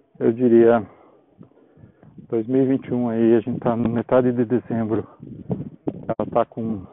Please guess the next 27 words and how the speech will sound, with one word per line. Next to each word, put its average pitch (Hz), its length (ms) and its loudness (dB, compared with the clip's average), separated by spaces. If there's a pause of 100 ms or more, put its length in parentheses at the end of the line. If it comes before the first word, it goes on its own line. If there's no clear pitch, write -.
(120)
oito 117 500 2
e 107 100 -2
alguma 107 280 -4
coisa 113 360 -2
por - 280 -14
cento 110 280 -10 (960)
de 107 120 -6
rentabilidade, 117 680 2
o 147 60 -2
que - 120 -6
é 110 40 -2
interessante, 131 760 -6 (220)
considerando 113 500 -4
que - 140 -4
o 110 120 0 (920)
Bovespa 113 800 -2 (100)
deve 110 220 -6
estar 113 240 -2
com - 160 -6
menos 113 580 -2
dez 110 380 0 (1200)
ou 107 320 2
algo 107 160 2
assim 147 380 0 (1200)
no 107 80 -10
mesmo 98 300 -8
período. 147 380 2